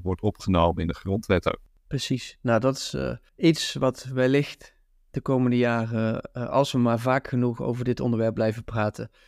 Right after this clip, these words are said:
Speaker 2: boeken zoals die van jou geschreven worden en veel ver-, gekocht worden, eh, dan is dat iets wat we misschien vanuit de samenleving kunnen initiëren.
Speaker 1: Ja, in Amerika, eh, gebeurt dat bijvoorbeeld al in de staat Michigan. Daar is overgewichtsdiscriminatie gewoon bij wet opgenomen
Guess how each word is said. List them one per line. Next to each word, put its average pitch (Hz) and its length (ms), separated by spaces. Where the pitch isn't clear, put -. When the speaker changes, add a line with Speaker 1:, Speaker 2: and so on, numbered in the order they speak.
Speaker 2:
boeken - 280
zoals 131 280
die 131 140
van 123 100
jou 120 380
geschreven 135 580
worden 113 300
en 123 260
veel 135 240
ver-, 117 120
gekocht - 500
worden, 110 400
eh, 104 440
dan 101 180
is - 140
dat - 160
iets - 300
wat 110 180
we 110 140
misschien 107 400
vanuit 110 440
de 120 60
samenleving 107 760
kunnen 107 320
initiëren. 107 520
Speaker 1:
Ja, 104 220
in 104 180
Amerika, 104 640
eh, 90 180
gebeurt 101 360
dat 98 100
bijvoorbeeld 92 400
al 92 80
in 92 80
de 92 60
staat 87 340
Michigan. 101 580
Daar 92 200
is 92 160
overgewichtsdiscriminatie 92 1300
gewoon 87 160
bij 90 160
wet 92 260
opgenomen 101 720